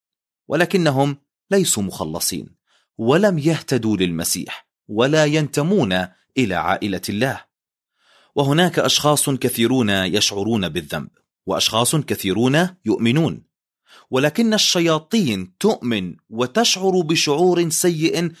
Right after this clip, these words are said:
تجاه مصيرها. وهناك أشخاص كثيرون يتعمدون، ولكن هذا لا يفي بالغرض، فلا يوجد أي حدث في حياتك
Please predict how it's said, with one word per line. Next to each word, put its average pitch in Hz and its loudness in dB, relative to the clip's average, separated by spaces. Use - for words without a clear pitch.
تجاه 131 2
مصيرها. 104 -2
وهناك 123 0
أشخاص 120 0
كثيرون 170 2
يتعمدون، 85 -4
ولكن 104 -2
هذا 85 -4
لا 98 0
يفي 95 -2
بالغرض، 85 -2
فلا 156 2
يوجد 143 2
أي 110 0
حدث 135 -2
في 104 -4
حياتك 131 0